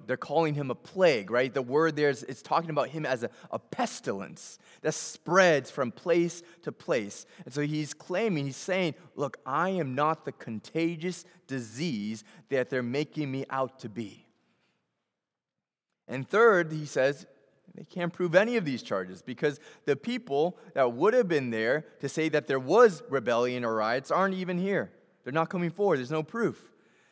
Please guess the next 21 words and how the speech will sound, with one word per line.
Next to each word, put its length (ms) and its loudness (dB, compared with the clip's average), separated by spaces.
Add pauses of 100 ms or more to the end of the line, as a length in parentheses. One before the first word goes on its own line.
(200)
And 120 -6
so 140 4
how 320 4
does 320 0 (240)
Paul 640 2
plead? 480 -10 (380)
This 100 -20
goes 220 -2
back 300 2
to 260 -6 (260)
the 80 -2
question, 680 -4 (240)
this 160 -12
first 380 -4
question. 540 -12 (280)
How 100 -16
do 60 -10
you 80 -6
plead? 480 -10 (640)
Not 540 0
guilty, 640 -2